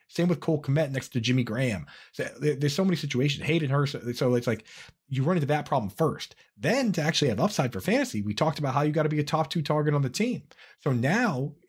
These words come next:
if there's a, if there's two or three wide receivers that are better at catching passes than you, you're already drawing dead. So for a rookie to walk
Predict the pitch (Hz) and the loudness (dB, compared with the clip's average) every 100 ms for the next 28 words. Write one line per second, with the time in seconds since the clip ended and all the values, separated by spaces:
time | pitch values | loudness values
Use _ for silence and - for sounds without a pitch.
0 | - 143 147 127 156 139 127 120 - 196 | -8 0 2 2 0 -2 0 0 0 0
1 | 202 165 120 175 175 143 127 110 240 254 | 0 0 -2 0 0 0 -2 -2 -2 0
2 | 180 175 120 110 151 151 120 160 151 107 | -2 -2 -4 0 0 0 0 -2 -2 -2
3 | 170 247 139 107 107 101 110 - 110 120 | -2 -2 -4 -4 0 0 -2 -4 -2 2
4 | 165 196 127 104 143 135 113 196 143 - | 2 2 2 0 0 0 0 0 0 -4
5 | - - 147 - 240 254 123 117 165 208 | -4 -2 0 0 2 2 0 0 0 0
6 | 120 110 104 107 139 214 | -2 -2 -2 0 2 0